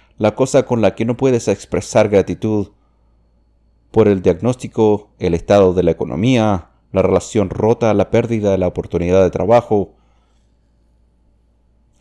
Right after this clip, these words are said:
de amistades, quiero que tomes y eso, y quiero que lo sostengas y lo examines. Quiero que te aferres a eso mismo, no te estoy pidiendo que estés agradecido por el sufrimiento.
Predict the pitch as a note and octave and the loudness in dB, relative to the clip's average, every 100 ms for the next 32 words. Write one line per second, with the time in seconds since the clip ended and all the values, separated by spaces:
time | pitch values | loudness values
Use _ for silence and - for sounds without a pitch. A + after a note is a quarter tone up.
0 | _ _ A2 G#2 G2+ D3+ D3 C#3 C3 - | _ _ 0 0 2 4 6 4 -2 -16
1 | - D3+ C#3+ B2 - C3+ B2+ A#2 - A2+ | -6 -2 -2 -4 -2 -2 0 -4 -4 -4
2 | A#2+ B2 A2 - G2+ B2 A#2 A#2 G2+ F#2+ | -2 -2 -2 -4 -6 -2 -2 -2 -2 -2
3 | F2+ - A2+ A2+ A2 G2 - _ _ _ | -4 -2 -2 0 -2 -2 -8 _ _ _
4 | _ _ _ _ _ _ _ G#2+ F#2+ F#2 | _ _ _ _ _ _ _ 0 0 0
5 | G2+ F#2+ F#2 E2 - C3 C3 - F2+ - | -4 -4 -6 -8 -2 0 0 -2 -4 2
6 | C3 A#2+ A2 G2+ A2 - A2+ G2 _ _ | 2 4 0 2 0 0 -4 -4 _ _
7 | _ _ A2 C3 D3 B2+ A#2+ G#2+ G2+ F#2+ | _ _ -2 -2 -2 -2 0 0 -2 -2
8 | A2 G2+ G#2 G2 G2+ F#2+ F2+ F2+ - F#2+ | -2 0 -2 -2 -2 -2 -4 -6 -4 -2
9 | F#2 F2 E2+ E2 A2+ G#2 G2 G2 F#2 - | 0 0 0 -4 -2 -2 -2 -4 -4 -6
10 | F2+ F#2 F#2+ B2+ - G#2+ | -6 -4 -2 -4 -2 -2